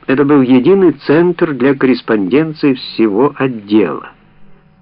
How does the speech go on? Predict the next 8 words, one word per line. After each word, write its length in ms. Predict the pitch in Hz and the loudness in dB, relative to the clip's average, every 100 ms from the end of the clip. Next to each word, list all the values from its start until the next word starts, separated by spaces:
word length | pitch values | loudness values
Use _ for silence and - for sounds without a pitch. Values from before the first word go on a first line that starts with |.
| _ _ _ - | _ _ _ -6
Подотделы 680 | 92 98 98 104 208 165 90 | -2 -2 -2 0 2 4 2
были 380 | 117 160 151 - | 0 0 0 -4
от 160 | 151 | -4
этого 300 | 151 151 143 | -2 0 0
освобождены 960 | 135 131 139 131 123 117 156 165 110 78 _ - - - - | -2 -4 0 0 0 0 0 2 0 -2 _ -20 -20 -20 -6
для 180 | 82 113 | -2 2
лучшего 460 | 135 123 110 104 | 2 0 -4 -4
сосредоточения 1200 | - 107 - 107 98 104 135 120 - 113 110 104 | -2 -4 -4 -4 -2 -2 -2 -2 -2 -4 -2 -2